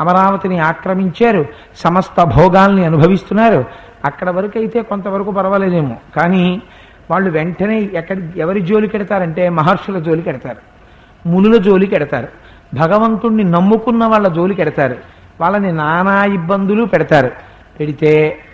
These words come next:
అప్పుడు అమ్మవారు ఒక ప్రతిజ్ఞ చేసింది, "యదా యదా హి సాధూనాం దుఃఖం భవతి దానవ తదా తేషాం చ రక్షార్థం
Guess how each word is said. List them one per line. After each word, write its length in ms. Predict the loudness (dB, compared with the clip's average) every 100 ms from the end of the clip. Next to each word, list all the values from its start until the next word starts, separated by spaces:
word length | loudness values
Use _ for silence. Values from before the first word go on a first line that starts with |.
| -10
అప్పుడు 240 | -8 -6
అమ్మవారు 480 | -4 -2 0 0 0
ఒక 220 | -4 -6
ప్రతిజ్ఞ 460 | -8 -10 -8 -8 -6
చేసింది, 500 | -6 -6 -6 -6 -8 -12 -20 -20 -20 -12
"యదా 340 | -2 2 4 4
యదా 360 | 2 4 4
హి 180 | 4 2
సాధూనాం 880 | 0 0 2 2 2 4 4 2 0
దుఃఖం 460 | -2 0 0 2
భవతి 360 | 2 2 2 0
దానవ 640 | 2 2 4 4 4 2 -4 -12 -20 -20 -12
తదా 280 | -6 0 0
తేషాం 680 | 0 -2 -2 2 4 4 2 0
చ 0 |
రక్షార్థం 880 | 0 0 -2 0 2 0 -2 0